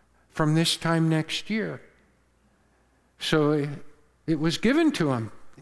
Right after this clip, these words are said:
And man, he was gloating as he was looking at the, uh, at the investment page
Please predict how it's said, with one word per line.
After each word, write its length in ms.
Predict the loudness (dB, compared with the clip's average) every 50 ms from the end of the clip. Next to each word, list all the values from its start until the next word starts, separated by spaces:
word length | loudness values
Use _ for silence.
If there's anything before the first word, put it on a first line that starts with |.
| -20 _ -20 -20 -20 -18 -6 -2
And 140 | 0 2
man, 220 | 4 4 4 6 4
he 120 | 4 4
was 200 | 2 2 0 -2
gloating 580 | -4 -2 2 2 4 4 4 2 2 2 2 2
as 120 | 0 0
he 140 | -2 -2 -2
was 220 | 0 -2 -2 0
looking 480 | 0 2 2 2 2 2 2 2 4 4
at 220 | 2 2 0 0
the, 260 | 0 0 2 2 2 2
uh, 180 | 2 0 -2 -4 -8 -16 -16 -18 -18 -20 _ _ _ _ _ _ _ _ _ _ _ _ _ _ _ _ _ -8 2 2
at 160 | 2 4 6
the 100 | 4 4
investment 680 | 6 4 4 4 4 2 2 0 0 0 0 0 0 0
page 480 | 0 2 2 2 2 0 -2 -6 -10